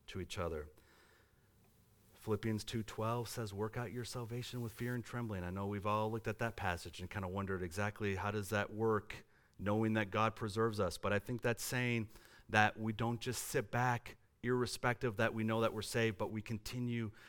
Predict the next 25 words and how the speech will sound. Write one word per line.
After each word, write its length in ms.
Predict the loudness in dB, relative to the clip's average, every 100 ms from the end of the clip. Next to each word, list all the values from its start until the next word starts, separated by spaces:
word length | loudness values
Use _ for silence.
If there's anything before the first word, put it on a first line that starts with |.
| -4
that 200 | -2 0
faith 180 | 2 2
that's 200 | 2 0
in 80 | 0
us 100 | 0
continues 460 | -2 -2 -2 -2
to 120 | -4 -2
outflow, 500 | -2 -2 -2 0 0
right, 280 | 2 2 0
in 140 | -2 -2
good 140 | -2
works, 500 | 2 2 2 -2 -10 -12 -20 -20 -20 -20 _
even 360 | -2 2 2 2
though 220 | 4 2
those 180 | 2 -2
good 160 | -2 0
works 420 | 0 0 -4 -10 -4
are 300 | -2 -2 -4 -10
imperfect. 640 | -10 -6 -6 -6 -10 -12 -20 _ _ _ _ _ _ _ _ -20 -20 -20 -20 -20 -20 -20 -14 0
Well, 120 | 4
let 100 | 8
me 280 | 10 8 6 -6 -20 -20 -12
transition 480 | 0 4 6 6 4
to 100 | 2
some 200 | 2 -2